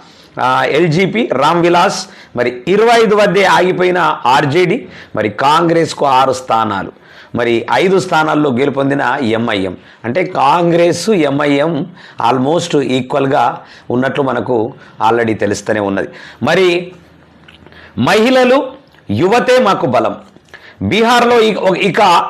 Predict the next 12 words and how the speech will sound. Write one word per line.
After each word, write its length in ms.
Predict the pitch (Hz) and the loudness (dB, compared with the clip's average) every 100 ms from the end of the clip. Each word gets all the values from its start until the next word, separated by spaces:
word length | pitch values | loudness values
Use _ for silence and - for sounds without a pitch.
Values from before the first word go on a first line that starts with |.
| 110 | -2
ఎప్పటికీ 920 | 123 175 175 233 226 202 220 247 - - - - - - | 0 0 0 -2 0 -2 0 0 -2 -14 -20 -20 -20 -8
జంగల్ 440 | 104 143 175 220 196 | -2 0 2 2 2
రాజ్ 260 | 190 131 | 2 2
రాదు 480 | 131 120 139 123 - - _ - | 0 2 2 0 -4 -18 _ -6
మోదీ. 380 | 117 143 123 - - - - - - - | -2 0 -2 -6 -18 -20 -20 -20 -20 -6
నెక్స్ట్ 460 | 110 156 240 - 269 | -2 0 0 0 0
బెంగాల్లోనూ 680 | 214 202 220 220 214 214 202 | 2 2 2 2 2 0 0
విజయం 420 | 165 156 190 160 | 0 0 0 0
మాదే. 400 | 156 151 139 - - _ - - | 0 0 -2 -4 -16 _ -18 -4
అక్కడ 600 | 151 170 - 233 202 233 139 | -2 0 2 4 4 2 0
జంగల్ 420 | 113 156 202 220 | 0 0 2 2
రాజును 580 | 190 196 180 196 175 175 | 4 2 2 0 0 -4